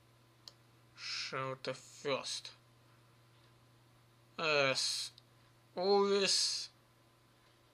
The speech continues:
very cheap creature. And that helps a lot. Unfortunately, that means that I need to do this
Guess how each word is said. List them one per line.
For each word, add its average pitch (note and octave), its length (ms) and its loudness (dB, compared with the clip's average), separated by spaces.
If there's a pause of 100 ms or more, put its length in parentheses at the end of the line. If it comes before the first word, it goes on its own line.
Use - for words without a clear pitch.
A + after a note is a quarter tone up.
(120)
very D3+ 280 2
cheap - 260 0
creature. D#3+ 500 2 (3750)
And B2+ 500 0 (200)
that C3+ 280 -2 (180)
helps C3 420 -4
a C3 80 -4
lot. - 260 -10 (2250)
Unfortunately, C#3+ 500 -2
that C#3 240 -2
means C#3 280 -6
that C3+ 220 -2
I C#3 100 0
need C#3 200 -6 (160)
to C#3+ 120 -6 (840)
do C3+ 120 -2
this D#3 600 -4